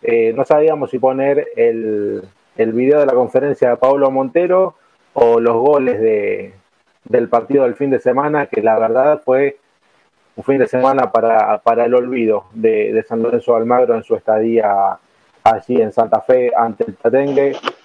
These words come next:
Una derrota que caló hondo en, en la actualidad de, de San Lorenzo, que,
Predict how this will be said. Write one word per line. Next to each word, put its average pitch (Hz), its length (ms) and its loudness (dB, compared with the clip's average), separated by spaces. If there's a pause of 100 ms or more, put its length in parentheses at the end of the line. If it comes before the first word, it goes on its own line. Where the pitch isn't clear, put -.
(140)
Una 123 220 2
derrota 120 360 2
que 104 120 -6
caló 117 320 4
hondo 135 480 0
en, 104 580 -4
en 107 140 -4
la 104 80 2
actualidad 107 520 0
de, 110 160 0
de 107 120 -2
San 110 180 -6
Lorenzo, 110 340 -2
que, 98 380 -4